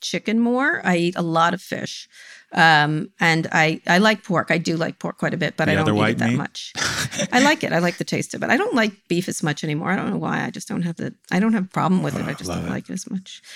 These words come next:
Speaker 1: Um,
Speaker 2: It's what's,
Speaker 1: anyway.
Speaker 2: it's what's for dinner, beef.
Speaker 1: I see that. Thank you. Um, I, but I don't like the plant burgers either, so I don't know.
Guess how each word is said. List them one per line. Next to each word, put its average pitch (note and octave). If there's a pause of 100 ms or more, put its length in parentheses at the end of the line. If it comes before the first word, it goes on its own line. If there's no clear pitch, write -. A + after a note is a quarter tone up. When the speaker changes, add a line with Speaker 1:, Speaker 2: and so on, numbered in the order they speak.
(180)
Speaker 1:
Um, F3
Speaker 2:
It's E3+
what's, B2
Speaker 1:
anyway. B3
Speaker 2:
it's D3+
what's D3
for C#3+
dinner, C#3 (100)
beef. A#2+
Speaker 1:
I G2
see D#3+
that. D3
Thank E3
you. - (120)
Um, D#3
I, G#3
but A3+
I A3+
don't A#3+
like G3
the F3+
plant D#3
burgers D3
either, D3
so C#3+
I E3
don't D3+
know. -